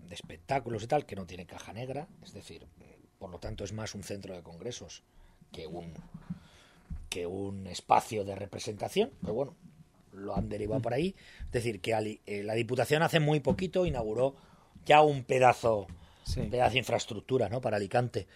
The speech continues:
Speaker 1: Eh, ¿de verdad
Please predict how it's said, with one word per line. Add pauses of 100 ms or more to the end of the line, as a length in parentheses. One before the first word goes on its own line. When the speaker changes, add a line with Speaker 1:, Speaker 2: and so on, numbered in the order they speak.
(380)
Speaker 1:
Eh, (760)
¿de
verdad